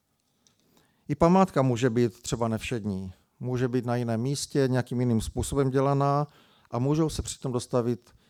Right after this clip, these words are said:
i nějaké ty emoce, radost, dojetí, nějaký pocit vděčnosti. Někdy se ty emoce můžou dostavit i při takové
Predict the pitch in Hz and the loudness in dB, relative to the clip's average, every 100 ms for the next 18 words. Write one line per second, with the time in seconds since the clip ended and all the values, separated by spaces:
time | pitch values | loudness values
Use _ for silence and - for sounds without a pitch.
0 | _ 120 120 117 117 117 123 110 113 - | _ -4 0 0 -2 -6 -2 0 -2 -2
1 | 107 127 139 143 143 - - - 110 123 | 0 0 2 2 0 -8 -16 -8 -2 0
2 | 127 - 123 120 117 117 - _ _ _ | 0 -4 -4 -2 -2 -6 -12 _ _ _
3 | _ _ 117 107 107 113 - 110 101 113 | _ _ -8 -8 -6 -6 -6 -6 -4 -6
4 | - 143 135 - - 135 147 - _ _ | -4 -4 -6 -8 -8 -4 -4 -8 _ _
5 | _ _ _ _ _ _ _ _ _ 135 | _ _ _ _ _ _ _ _ _ -6
6 | 123 131 147 - 135 123 127 143 127 127 | -4 -4 -4 -2 0 0 -2 -2 0 0
7 | 127 120 - 127 127 131 131 - 131 123 | 0 -2 0 0 0 -2 -10 -8 -6 -8
8 | - - 120 - 127 127 131 | -14 -18 -16 -10 -4 -2 -2